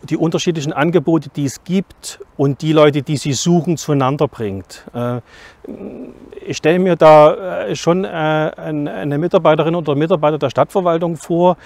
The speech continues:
die mit modernen, äh, Kommunikations-, jugendgemäßen, modernen Kommunikationsmedien umgehen kann,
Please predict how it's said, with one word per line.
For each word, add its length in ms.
die 100
mit 240
modernen, 720
äh, 260
Kommunikations-, 960
jugendgemäßen, 880
modernen 400
Kommunikationsmedien 1200
umgehen 480
kann, 340